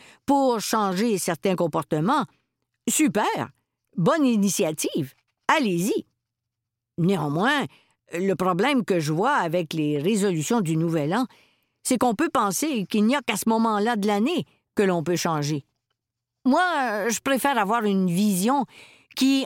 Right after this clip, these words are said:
englobe, euh, l'ensemble de l'année. Pourquoi les résolutions ne seraient-elles pas prises, euh, le sept février ou le quatorze avril ? Dans le fond,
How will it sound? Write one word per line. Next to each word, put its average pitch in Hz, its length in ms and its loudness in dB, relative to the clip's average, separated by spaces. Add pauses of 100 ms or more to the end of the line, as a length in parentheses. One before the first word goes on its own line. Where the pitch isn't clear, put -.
englobe, 254 840 0
euh, 170 240 0
l'ensemble 233 760 0
de 156 120 0
l'année. 160 380 -2 (1700)
Pourquoi - 300 0 (140)
les 185 260 0
résolutions 214 720 0
ne 175 200 0
seraient-elles 208 500 -2
pas 220 160 0
prises, 214 460 0
euh, 175 220 2 (500)
le 233 140 2
sept 220 260 -2
février 220 440 0 (540)
ou 170 440 2
le 170 160 2
quatorze 208 420 -2
avril ? 254 460 0 (880)
Dans 311 220 2
le 202 80 -2
fond, 240 380 -2